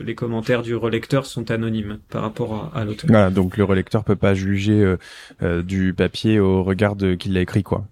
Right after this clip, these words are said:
Speaker 2: Il peut pas savoir, il connaît
Speaker 1: C'est
Speaker 2: pas l'équipe,
Speaker 1: exactement,
Speaker 2: l'équipe.
Speaker 1: ouais.
Speaker 2: Ce qui est un peu
Speaker 1: Ouais.
Speaker 2: plus dé-, pff, éthique, quoi. Enfin, c'est, ça évite,
Speaker 1: Bah,
Speaker 2: euh,
Speaker 1: c'est,
Speaker 2: les, les
Speaker 1: c'est
Speaker 2: liens d'intérêt.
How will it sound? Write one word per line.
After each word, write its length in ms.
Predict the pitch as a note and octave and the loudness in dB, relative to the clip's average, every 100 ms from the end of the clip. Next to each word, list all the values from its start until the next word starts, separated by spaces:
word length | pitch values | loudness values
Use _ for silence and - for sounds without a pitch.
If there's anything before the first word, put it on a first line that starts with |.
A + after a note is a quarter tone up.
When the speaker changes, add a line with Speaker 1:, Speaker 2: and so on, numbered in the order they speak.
| - | -4
Speaker 2:
Il 140 | F#2+ | -2
peut 100 | F#2 | 0
pas 120 | G2 | 0
savoir, 320 | - G2 F#2 - | 0 0 0 -4
il 60 | F#2+ | -2
connaît 200 | G#2 G2 | 0 2
Speaker 1:
C'est 60 | |
Speaker 2:
pas 60 | G2 | 2
l'équipe, 100 | G2 | 2
Speaker 1:
exactement, 300 | C3+ C#3+ B2+ | -2 -4 0
Speaker 2:
l'équipe. 260 | A2 G2+ - | 2 2 0
Speaker 1:
ouais. 60 | - - - _ _ _ - - - - | -2 -12 -20 _ _ _ -20 -18 -18 -18
Speaker 2:
Ce 100 | - | -10
qui 120 | - G#2+ | 0 2
est 20 | |
un 80 | G#2 | 4
peu 120 | G#2+ | 0
Speaker 1:
Ouais. 60 | |
Speaker 2:
plus 800 | G2+ G#2+ A2 A2 A2 A2 A2 A2 G#2 A2 | -2 0 4 4 4 4 2 0 -4 -12
dé-, 320 | C2+ G#2 G2 C2+ | -4 0 0 -2
pff, 360 | - - - - | -10 -20 -14 -8
éthique, 300 | G2+ A#2+ - - | -6 -6 -8 -6
quoi. 260 | F#2+ F#2 G2+ _ _ | -4 -4 -6 _ _
Enfin, 280 | - F2+ F2+ F2+ A2 _ - | -2 -2 -2 -6 -12 _ -20
c'est, 340 | - - - - | -14 -8 -6 -2
ça 160 | G2+ | 2
évite, 140 | G#2 G2+ | 4 4
Speaker 1:
Bah, 140 | B2+ | 0
Speaker 2:
euh, 40 | - | -2
Speaker 1:
c'est, 200 | G2 F#2+ | 0 2
Speaker 2:
les, 260 | F#2+ G2 | 2 0
les 120 | F#2 F#2+ | 0 0
Speaker 1:
c'est 60 | |
Speaker 2:
liens 80 | G2+ | 2
d'intérêt. 420 | G2 G2+ B2 B2 | 2 0 0 -2